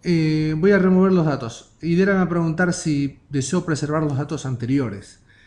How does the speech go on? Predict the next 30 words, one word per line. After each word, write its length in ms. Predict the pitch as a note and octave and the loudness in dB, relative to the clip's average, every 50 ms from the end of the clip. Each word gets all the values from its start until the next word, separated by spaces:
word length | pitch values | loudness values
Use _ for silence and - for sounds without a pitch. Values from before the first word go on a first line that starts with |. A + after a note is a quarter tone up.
| _ _ - | _ _ -8
¿Qué 80 | - G#3+ | -6 -4
significa 420 | G#3+ A3+ G#3 G3 F3+ G3+ G3 G3 | 0 0 0 0 0 -2 -2 -2
los 100 | E3 D#3 | -2 0
datos 260 | E3 E3 E3+ F3+ D#3+ - | -2 -2 -2 -4 -4 -4
au-, 320 | D3+ C#3+ C#3+ C3+ D3 C3+ | -4 -4 -6 -8 -8 -6
anteriores, 640 | C#3 C3+ C3 C3+ C3+ D3+ D#3+ D3+ C3 B2 A#2 A2+ - | -4 -4 -4 -2 0 0 0 0 -2 -4 -6 -8 -10
los 100 | B2 A2 | -10 -8
datos 280 | C#3 D3 D3+ C#3 A#2+ | -8 -6 -8 -8 -8
auditados? 640 | C3+ C3 A#2+ A#2+ B2+ C3 A2+ G#2 - G#2 - - _ _ _ _ _ _ | -6 -6 -6 -6 -6 -8 -8 -10 -12 -16 -20 -20 _ _ _ _ _ _
Significa 480 | - - D3+ C#3+ C#3 D#3 F3+ F3+ E3+ D#3 | -14 -10 -10 -8 -4 -2 -2 0 0 0
que 100 | D#3 D3+ | 0 0
yo 140 | D3+ F3+ F3+ | 0 0 -2
esta 180 | F3+ - F3+ | -2 -2 -2
base 240 | E3+ E3+ E3 - F#3 | -4 -4 -4 -4 -4
de 60 | F3 | -4
datos, 140 | E3 F3 E3+ | -4 -6 -10
como 200 | - - D#3 D3 | -10 -8 -8 -6
la 80 | C3+ C3 | -6 -6
estoy 240 | B2+ - - F#3+ F#3+ | -6 -2 0 2 2
auditando, 640 | F3+ E3 D#3+ D#3+ E3 F#3 F#3+ F#3+ F#3+ G3 G3+ F#3+ - - _ _ _ _ _ _ _ _ _ _ _ _ _ | 2 2 0 0 0 2 2 2 2 2 -2 -4 -10 -14 _ _ _ _ _ _ _ _ _ _ _ _ _
se 300 | - - - - E3 F3 | -18 -12 -6 -2 -2 -2
ha 100 | F3 E3+ | -2 -2
creado 400 | E3+ D#3+ E3+ E3+ E3 D#3 D3+ C#3+ | -2 -2 0 0 0 0 -2 -2
en 80 | C#3+ | -2
otra 220 | D3+ D3+ D#3 D#3+ D#3+ | -4 -4 -4 -4 -2
base 260 | D#3+ D#3+ D#3+ - F3 | -2 -4 -4 -4 -4
de 80 | F3 F3 | -4 -4
datos 380 | F3 F#3+ F#3 F#3 - - - - | -2 -4 -4 -4 -6 -12 -16 -12
la 200 | C#3 C3+ C3+ C3 | -8 -6 -4 -4
auditoría 680 | C3 B2+ A#2+ A#2 C3 C3 D3+ D3+ B2 G2+ F#2 F#2+ | -4 -4 -4 -4 -4 -2 -2 -2 -4 -6 -8 -12